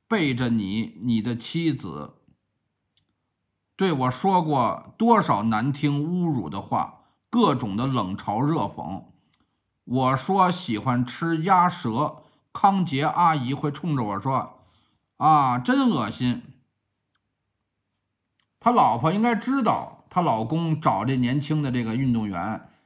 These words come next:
这个彭帅，所以他老婆有时候那个风言风语、冷嘲热讽、甩闲话、甩咧子，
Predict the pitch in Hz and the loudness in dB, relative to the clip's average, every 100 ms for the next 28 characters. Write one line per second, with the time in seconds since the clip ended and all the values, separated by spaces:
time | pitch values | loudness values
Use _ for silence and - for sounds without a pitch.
0 | _ - 123 117 - 110 127 131 - - | _ -8 -6 -6 -4 -2 0 -2 -4 -10
1 | _ _ _ _ 165 156 185 117 98 151 | _ _ _ _ -4 0 0 0 0 0
2 | 113 107 135 160 151 113 107 101 92 - | 0 -2 -2 -2 -2 -2 -2 -2 -4 -6
3 | - _ _ - - 175 160 135 156 175 | -14 _ _ -10 -2 0 2 0 0 -2
4 | 165 117 90 113 117 101 117 120 175 180 | -2 -2 -2 -4 -4 -4 -2 -2 0 0
5 | 110 - - 92 - - _ _ - - | 0 -4 -8 -8 -10 -16 _ _ -20 -4
6 | 123 101 110 113 151 160 101 - - 117 | -4 -2 -2 0 2 2 2 -2 -6 -6
7 | 95 135 170 135 113 | -2 -2 0 -2 -4